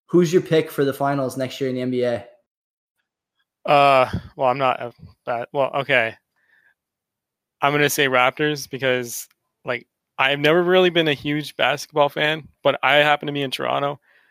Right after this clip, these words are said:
Speaker 2: when they won the, uh, the
Speaker 1: Sick.
Speaker 2: Yeah. And that was nuts.
Speaker 1: That is so sick. Did you go out there on the street?
Speaker 2: It was completely shut down. Everybody was partying on their cars and
Speaker 1: <laughs>
Speaker 2: shooting
Speaker 1: I love
Speaker 2: fireworks.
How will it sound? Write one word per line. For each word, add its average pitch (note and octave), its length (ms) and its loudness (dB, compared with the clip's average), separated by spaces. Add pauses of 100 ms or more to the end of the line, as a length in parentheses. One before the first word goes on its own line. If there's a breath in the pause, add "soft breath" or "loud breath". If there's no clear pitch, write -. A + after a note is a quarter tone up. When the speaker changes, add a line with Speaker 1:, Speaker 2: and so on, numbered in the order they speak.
(200)
Speaker 2:
when C3 320 2
they C3 140 0
won B2 500 0 (160)
the, B2+ 180 -6
uh, A2+ 280 -2 (800)
the A#2 340 -6 (100)
Speaker 1:
Sick. D3+ 640 0 (420)
Speaker 2:
Yeah. B2 260 2 (840)
And C3+ 120 0
that D3+ 120 4
was C3 160 -2
nuts. A#2+ 280 0 (1200)
Speaker 1:
That E3+ 200 0
is D#3+ 140 0
so D#3+ 340 6
sick. C3 400 -2
Did D#3+ 100 2
you E3+ 80 4
go D#3+ 160 10
out D#3+ 80 6
there F3+ 100 8
on D#3 80 6
the D3 60 2
street? F3 520 0 (1200)
Speaker 2:
It D3 60 -4
was C#3+ 120 -2
completely C#3 320 -2
shut A#2+ 220 -2
down. A2 200 0
Everybody A2+ 200 -4
was A2+ 120 -10
partying G#2+ 300 -4
on G#2 60 -4
their G2+ 100 -8
cars G#2+ 440 -6
and G2+ 80 -2
Speaker 1:
<laughs> - 460 -8
Speaker 2:
shooting - 140 0
Speaker 1:
I F3+ 200 0
love - 160 2
Speaker 2:
fireworks. E3 400 0